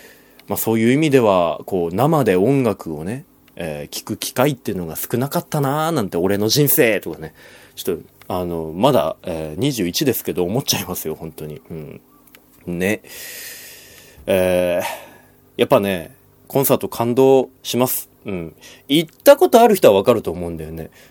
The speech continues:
どんなもんでもね、やっぱり生で多くの人たちとね、えー、聴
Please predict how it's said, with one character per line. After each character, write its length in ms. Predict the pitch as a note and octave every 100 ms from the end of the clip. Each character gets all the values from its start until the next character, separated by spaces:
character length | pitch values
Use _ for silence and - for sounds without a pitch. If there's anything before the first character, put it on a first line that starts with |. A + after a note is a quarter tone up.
| -
ど 240 | B2+ G#3
ん 140 | C4
な 120 | C4+ C4
も 140 | C4+
ん 140 | B3+
で 100 | B2
も 120 | F#2+ F2+
ね、 100 | F#2
や 60 |
っ 20 |
ぱ 100 | -
り 60 | E3+
生 300 | C3 G3+ A3+
で 280 | B2 G#2 F2 - -
多 180 | F#3+
く 100 | F#3+
の 100 | C#3
人 160 | A2 C3+
た 120 | G#2+
ち 100 | -
と 100 | -
ね、 160 | D#2 D#2+ - - -
え 120 | F2
ー、 360 | E2+ - G#2
聴 40 | G#2